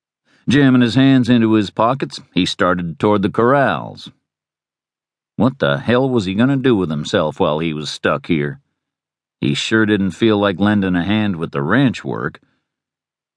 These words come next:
He looked at the Coyote Dun. That ride had gaunted it. Little rest and feed would cure that, though.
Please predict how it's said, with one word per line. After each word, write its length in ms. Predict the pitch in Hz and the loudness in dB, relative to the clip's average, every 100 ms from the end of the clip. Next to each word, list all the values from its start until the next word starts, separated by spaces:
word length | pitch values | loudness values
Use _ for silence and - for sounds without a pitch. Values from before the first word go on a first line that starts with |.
| _ _ _ _ _ _ | _ _ _ _ _ _
He 100 | 127 | 2
looked 220 | 143 135 | 2 2
at 100 | 123 | 0
the 80 | 104 | -2
Coyote 520 | - 113 107 104 95 | 0 2 2 2 0
Dun. 600 | 87 120 123 90 62 62 - _ _ _ _ _ | 0 2 2 0 -4 -10 -14 _ _ _ _ _
That 220 | 110 120 87 | 0 0 0
ride 540 | 101 123 120 90 76 | 2 2 2 -2 -4
had 240 | 71 65 | -6 -6
gaunted 460 | 69 113 131 107 65 | 0 2 2 0 -8
it. 140 | 65 - _ _ _ _ - | -8 -10 _ _ _ _ -2
Little 200 | 95 80 | 0 2
rest 340 | 107 98 - | 2 0 -2
and 140 | 85 | -6
feed 340 | - 135 117 76 | -2 0 0 -2
would 180 | 67 - | -6 -4
cure 280 | 110 92 | 0 0
that, 340 | 82 110 85 - | 2 0 0 -2
though. 320 | 65 80 90 | -2 -2 -4